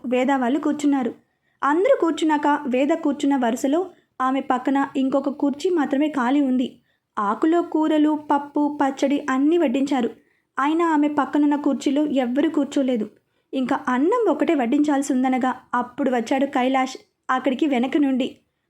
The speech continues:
ముందే వస్తే ఎక్కడ వేద లేచి వెళ్ళిపోతుందో అని ఆకులో అన్నీ వడ్డించాక వచ్చాడు. అతను వెనక నుండి రావడంతో అతను రావడాన్ని వేద చూడలేదు.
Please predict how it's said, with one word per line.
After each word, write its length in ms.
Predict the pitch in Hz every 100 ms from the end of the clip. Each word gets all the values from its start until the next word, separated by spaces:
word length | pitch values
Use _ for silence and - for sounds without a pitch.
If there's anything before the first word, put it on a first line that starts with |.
| -
ముందే 300 | 240 233 269
వస్తే 480 | 262 262 330 403 415
ఎక్కడ 260 | 254 262 311
వేద 320 | 302 254 269
లేచి 320 | 302 247 269
వెళ్ళిపోతుందో 540 | 277 247 285 285 277 277
అని 320 | 262 262 277 - - _
ఆకులో 360 | 233 233 320 311 285
అన్నీ 340 | 247 269 370
వడ్డించాక 520 | 392 233 285 294 269
వచ్చాడు. 420 | 285 262 294 269 - - _ _ _ _ -
అతను 260 | 254 277
వెనక 220 | 247 262 381 466
నుండి 180 | 381
రావడంతో 600 | 359 277 285 294 269 285 285
అతను 240 | 277 285
రావడాన్ని 600 | 262 233 247 262 269 415 -
వేద 220 | 294 320
చూడలేదు. 640 | 330 330 320 330 311 294